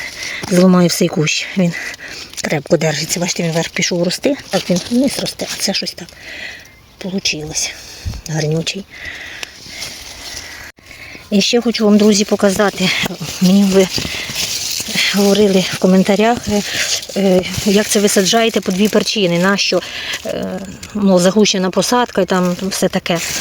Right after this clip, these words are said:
Дивіться, ось у мене два корчики. Бачите, ось я беру листя нижнє, щоб ви бачили. Ось у мене два корчики. Один пропав ось,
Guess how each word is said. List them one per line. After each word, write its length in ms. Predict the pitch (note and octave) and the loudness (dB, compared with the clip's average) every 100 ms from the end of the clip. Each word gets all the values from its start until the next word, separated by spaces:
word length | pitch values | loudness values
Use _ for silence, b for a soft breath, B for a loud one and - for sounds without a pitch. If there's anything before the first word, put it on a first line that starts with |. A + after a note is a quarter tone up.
| - - | -6 0
Дивіться, 420 | G3+ G3+ - E3+ - | 2 2 -2 -6 -2
ось 180 | G3+ | 2
у 40 | G#3+ | 4
мене 220 | G#3+ G#3+ | 6 4
два 140 | F#3 G3 | 4 2
корчики. 400 | F#3 F#3+ - - - - | 2 2 0 -6 -10 -4
Бачите, 300 | G#3 G#3+ - F#3+ | -2 -2 -4 -6
ось 160 | F#3+ - - | -8 -8 -4
я 120 | F#3 - - | -4 -4 -4
беру 160 | G3 G#3 | -4 0
листя 360 | G3 C4 - F#3 | 2 2 2 0
нижнє, 300 | F#3 G3+ G3+ | 2 2 0
щоб 120 | - | -4
ви 80 | G#3 | -2
бачили. 420 | F#3 F#3+ - G3 - - B B B B - | -2 -2 -2 -4 -6 -10 B B B B -6
Ось 120 | G#3+ G#3 | -4 0
у 40 | |
мене 220 | F#3 G#3 | 2 2
два 140 | F3+ G3 | 2 0
корчики. 440 | G3 - - - - B B B B B B B B B B B - - | 0 -2 -4 -6 -8 B B B B B B B B B B B -6 2
Один 340 | A3 G3 B3 F4 B B B B B B B B B B - | 2 4 4 2 B B B B B B B B B B -2
пропав 440 | A3+ G3+ G3 F3+ | 0 4 4 6
ось, 220 | G3+ C4 | 6 4